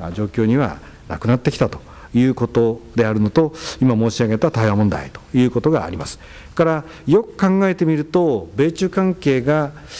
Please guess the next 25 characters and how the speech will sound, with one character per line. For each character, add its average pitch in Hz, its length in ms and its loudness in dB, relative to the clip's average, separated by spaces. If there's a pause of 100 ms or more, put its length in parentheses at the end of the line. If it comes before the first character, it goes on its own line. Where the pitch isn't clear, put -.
(180)
こ 139 100 2
の 143 260 0 (180)
二 127 140 2
十 156 100 2
一 120 100 0
世 156 200 0
紀 127 100 2
に 110 60 2
入 123 120 0
っ - 40 -4
て 120 160 -4
か 135 100 -2
ら 120 280 -2 (320)
良 151 120 2
く 180 140 -2
な 160 80 2
っ - 20 -6
た - 160 -4
契 156 220 0
機 147 120 -4
に 139 80 2
あ 135 60 2
る 135 80 0
の 185 140 2
は、 95 180 -2